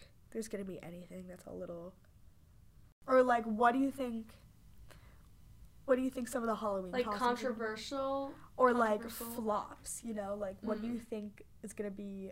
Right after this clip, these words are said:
Speaker 1: a Halloween costume that people are gonna try to do but flop at, and you think it's gonna be really bad?
Speaker 2: Wow. I haven't thought about that one.
Speaker 1: <laughs>
Speaker 2: This is like a quiz.
Speaker 1: <laughs>
Speaker 2: Um, maybe trying to be things from movies and, like, people don't know what you're,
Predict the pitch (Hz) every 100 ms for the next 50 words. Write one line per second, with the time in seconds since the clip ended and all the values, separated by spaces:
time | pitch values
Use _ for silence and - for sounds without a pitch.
0 | - 202 196 190 190 208 202 202 202 -
1 | - 202 196 185 - - 185 165 190 196
2 | 214 208 190 - - - 147 - - -
3 | - - 202 196 196 196 208 196 196 214
4 | 214 - 202 180 - - - - - -
5 | - - - - - - - - 220 226
6 | 226 226 233 - - - - 220 202 220
7 | 240 240 233 - 226 294 254 262 330 359
8 | 359 349 349 311 262 240 233 - 285 311
9 | 262 - 247 349 415 392 359 - 349 -
10 | - - 226 226 254 233 233 233 233 233
11 | - - 240 247 220 240 320 - 294 269
12 | 262 269 208 214 - 233 214 214 220 220
13 | 233 240 226 214 233 226 214 202 - 104
14 | 101